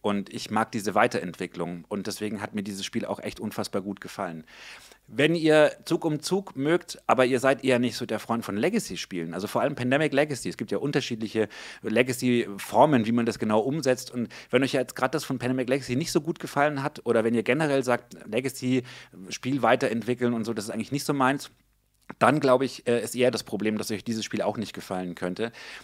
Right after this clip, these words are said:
Denn es hat schon sehr viele Anleihen von Pandemic Legacy. Ähm, und wie gesagt, also wenn euch generell Legacy nicht gefällt, weil ihr sagt, „Ich möchte meinen Spielplan nicht verändern, ich möchte da nichts draufkleben, ich möchte schon gar nichts zerreißen oder irgendwie wegnehmen,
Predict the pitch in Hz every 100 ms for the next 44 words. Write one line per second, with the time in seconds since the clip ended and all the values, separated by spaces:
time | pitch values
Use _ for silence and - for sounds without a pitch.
0 | - 104 113 113 143 - 131 113 127 127
1 | 120 110 92 107 92 82 80 - - 92
2 | 85 98 90 90 82 78 78 87 - 90
3 | - - - - 107 104 110 - 120 113
4 | 139 127 139 - 107 104 123 - 117 -
5 | - - 139 151 135 135 127 131 135 131
6 | 127 120 110 120 113 110 104 104 104 113
7 | 120 113 101 95 - 147 135 131 - 110
8 | 120 107 110 117 104 95 - - 113 -
9 | 127 123 - 113 101 95 104 117 - 104
10 | 90 117 123 98 98 92 90 95 - 101
11 | 98 123